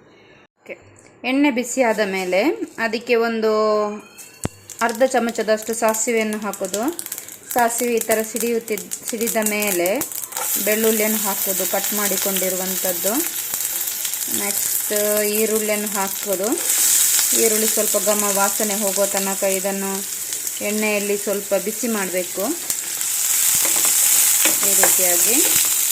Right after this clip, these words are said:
ಈರುಳ್ಳಿ ಸ್ವಲ್ಪ ಬಿಸಿಯಾದ ನಂತರ ಕಟ್ ಮಾಡಿಕೊ ಟೊಮೆಟೊ ಮತ್ತು ಕಾಯಿ ಮೆಣಸನ್ನು ಸೇರಿಸ್ಬೇಕು. ಮತ್ತು ಚಿಟಿಕೆಯಷ್ಟು ಅರಶಿನ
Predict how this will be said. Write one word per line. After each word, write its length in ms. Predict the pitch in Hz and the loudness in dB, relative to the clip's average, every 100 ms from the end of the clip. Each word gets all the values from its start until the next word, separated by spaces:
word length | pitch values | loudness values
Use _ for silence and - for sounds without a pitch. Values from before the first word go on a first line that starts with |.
| - - - - - - - - - - - - - - - - - - - - - - 277 | -2 -2 -2 -4 -4 -4 -4 -6 -6 -6 -6 -6 -4 -4 -4 -6 -6 -6 -6 -4 -6 -8 -10
ಈರುಳ್ಳಿ 180 | 262 | -8
ಸ್ವಲ್ಪ 320 | 254 247 233 233 233 | -4 -2 -2 -2 -2
ಬಿಸಿಯಾದ 440 | 233 262 233 226 | -2 2 2 4
ನಂತರ 500 | 226 240 262 233 196 180 190 220 - - - - - - - - - - - - - | 2 0 0 2 2 2 0 -2 -2 -4 -4 -4 -4 -4 -4 -2 -2 -2 -2 0 2
ಕಟ್ 240 | 254 - | 2 2
ಮಾಡಿಕೊ 400 | 247 240 233 226 | 2 2 2 2
ಟೊಮೆಟೊ 340 | 233 233 233 233 | 2 2 2 2
ಮತ್ತು 360 | 226 - 262 269 240 226 220 220 220 | 2 0 2 2 2 4 4 4 2
ಕಾಯಿ 180 | 233 220 | 4 4
ಮೆಣಸನ್ನು 440 | 214 214 214 214 214 | 2 0 0 0 0
ಸೇರಿಸ್ಬೇಕು. 720 | 214 196 - - 180 - 220 - - - - - - - - - - 233 | 0 0 -2 -2 -2 -2 -2 -2 -2 -2 -2 -2 -2 -2 -2 -2 -2 -2
ಮತ್ತು 640 | 220 - 220 220 220 220 240 | -2 -2 0 2 2 0 -2
ಚಿಟಿಕೆಯಷ್ಟು 840 | - 240 226 220 - 220 214 220 | -2 0 2 2 0 -2 0 4
ಅರಶಿನ 360 | 220 220 226 | 4 4 0